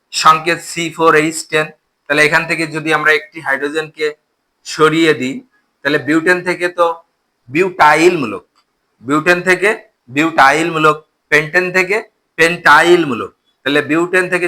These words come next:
যদি একটি হাইড্রোজেনকে আমরা সরিয়ে দিই, তাহলে এখানে হবে সি ফোর এইচ নাইন বন্ড, অথবা চার কার্বন, তাহলে সিএইচ থ্রি, সিএইচ টু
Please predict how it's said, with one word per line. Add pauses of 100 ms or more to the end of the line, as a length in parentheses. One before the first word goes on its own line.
যদি
একটি
হাইড্রোজেনকে
আমরা (120)
সরিয়ে
দিই, (420)
তাহলে
এখানে
হবে (1900)
সি (160)
ফোর (1120)
এইচ (680)
নাইন (680)
বন্ড, (1200)
অথবা (1080)
চার (100)
কার্বন,
তাহলে (100)
সিএইচ (160)
থ্রি, (880)
সিএইচ (200)
টু